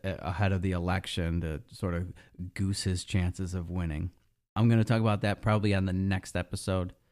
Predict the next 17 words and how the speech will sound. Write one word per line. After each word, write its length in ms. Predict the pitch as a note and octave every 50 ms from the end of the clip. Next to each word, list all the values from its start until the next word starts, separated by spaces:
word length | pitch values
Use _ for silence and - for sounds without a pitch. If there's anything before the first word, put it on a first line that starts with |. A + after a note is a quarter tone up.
| _ _ _ _ _ _ _ _ _ -
I, 200 | - F#2 F#2+ - -
I 80 | G2
can't 260 | F#2+ - - G#2 G2 -
get 140 | - F#2+
into 260 | G2 F#2+ F2 - G2 F2+
it 80 | E2
here, 380 | E2+ F#2+ G#2 G2+ F#2 F2 F2 F2
but, 320 | - D#2 C#2+ - - - - _ _ _ - - _ _ _ _ _ _ _ _ _
you 120 | - G#2 G2+
know, 100 | F2 F2
Bernie's 400 | F2 G#2 G2+ G2 G2 F#2+ F#2 G2
gonna 160 | G#2 F#2 F#2
say, 160 | - G#2 G#2
"Oh, 80 | A#2 B2
all 320 | B2 A#2+ A2+ A2 A2 A2
these 180 | G#2+ G#2 F#2+ -
greedy, 540 | - - A2 G#2 G2+ G2+ F#2+ F#2+ F#2 E2+